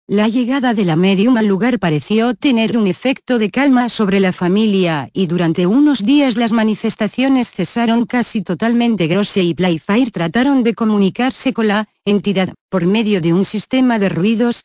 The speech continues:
experimento a través del cual lograron saber que la fuerza paranormal que allí existía había habitado la casa durante treinta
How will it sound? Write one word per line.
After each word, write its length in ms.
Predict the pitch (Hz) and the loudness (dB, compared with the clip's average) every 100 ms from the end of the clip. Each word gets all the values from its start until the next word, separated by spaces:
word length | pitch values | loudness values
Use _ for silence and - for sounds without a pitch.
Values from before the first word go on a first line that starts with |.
| _ | _
experimento 920 | 208 214 - 190 180 214 269 247 277 254 | -4 -4 -4 -2 0 2 2 2 2 2
a 60 | |
través 440 | - 180 196 277 202 | 0 -2 0 0 0
del 220 | 190 175 | 0 0
cual 360 | 202 233 254 | 0 0 2
lograron 480 | 214 185 196 262 277 | 0 0 0 2 2
saber 340 | - 254 285 - | 0 0 -2 0
que 120 | 214 | 0
la 120 | 180 | -2
fuerza 500 | - 240 254 - 247 | -2 -4 -4 -4 -4
paranormal 640 | 170 165 170 175 220 285 | -2 0 0 0 0 0
que 180 | 226 214 | 0 0
allí 340 | 180 170 247 294 | 0 2 2 2
existía 640 | - - 175 254 254 202 | 0 -8 -2 0 2 2
había 260 | 196 269 254 | 2 2 0
habitado 500 | 226 185 131 127 123 | -2 -4 -4 -8 -4
la 200 | 170 175 | 0 0
casa 320 | 208 214 - | -2 -2 -2
durante 340 | 170 170 156 151 | -2 -2 -2 -4
treinta 460 | 196 170 156 147 | -2 0 0 -4